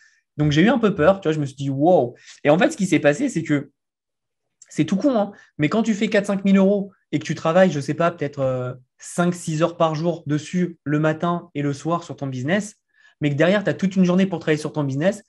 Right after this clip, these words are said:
en général, hein, ce qui se passe, c'est que ton chiffre d'affaires, il explose. Et donc, euh, ce qui s'est passé, c'est que, bah, j'ai vraiment explosé et, euh, et en fait, ça m'a, ça m'a surtout mis un peu de pression pour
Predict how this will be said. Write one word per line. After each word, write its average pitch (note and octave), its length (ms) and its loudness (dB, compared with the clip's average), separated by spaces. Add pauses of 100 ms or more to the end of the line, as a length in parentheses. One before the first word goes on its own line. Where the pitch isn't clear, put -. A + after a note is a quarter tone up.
(240)
en D#3+ 120 4
général, A#3+ 460 4
hein, A#3 220 -2
ce - 80 -20
qui F3 120 -2
se F3+ 60 -8
passe, A#3+ 220 0
c'est F#3 100 -2
que - 60 -8
ton D#3+ 80 -2
chiffre F3 180 -2
d'affaires, F#3 260 2
il F#3+ 80 0
explose. C#3 400 -4 (380)
Et C#3 80 0
donc, D3 200 0
euh, C#3 140 2
ce C3 60 -8
qui D3+ 100 -8
s'est D3 120 -2
passé, D3+ 280 2
c'est D3+ 160 -4
que, C3+ 120 -4
bah, A#2+ 340 0
j'ai B2 160 -6
vraiment C#3+ 260 -2
explosé C#3+ 680 -2
et, B2+ 100 -4
euh, A#2 300 -2
et B2 120 -6
en B2 100 -6
fait, F3 140 -2
ça C3+ 120 0
m'a, B2 260 0
ça C3+ 140 -2
m'a C3+ 80 0
surtout D3 260 -6
mis F3 80 4
un D3+ 80 2
peu D#3+ 160 0
de - 60 -2
pression D#3 440 -2
pour C3+ 240 -6